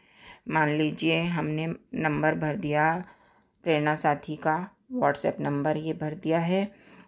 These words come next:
इसके बाद प्रेरणा साथी का फ़ोन नंबर।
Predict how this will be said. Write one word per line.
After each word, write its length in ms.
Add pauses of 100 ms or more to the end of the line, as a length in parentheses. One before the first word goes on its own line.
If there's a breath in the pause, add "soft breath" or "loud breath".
इसके 320
बाद 280
प्रेरणा 300
साथी 300
का 160
फ़ोन 300
नंबर। 480